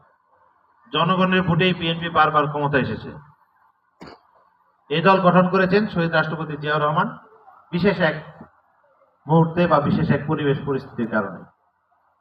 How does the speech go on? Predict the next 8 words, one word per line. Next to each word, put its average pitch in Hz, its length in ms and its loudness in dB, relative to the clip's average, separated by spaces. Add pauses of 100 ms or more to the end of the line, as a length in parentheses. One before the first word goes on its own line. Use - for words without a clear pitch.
(1500)
কারণ 165 240 0 (1300)
দেশ 175 140 2 (200)
একটা 165 180 0 (120)
অরাজকতার 165 540 2
দিকে 170 220 -6
ছিলেন, 185 200 -4 (2500)
দেশকে 156 340 0 (1300)
সঠিক - 300 0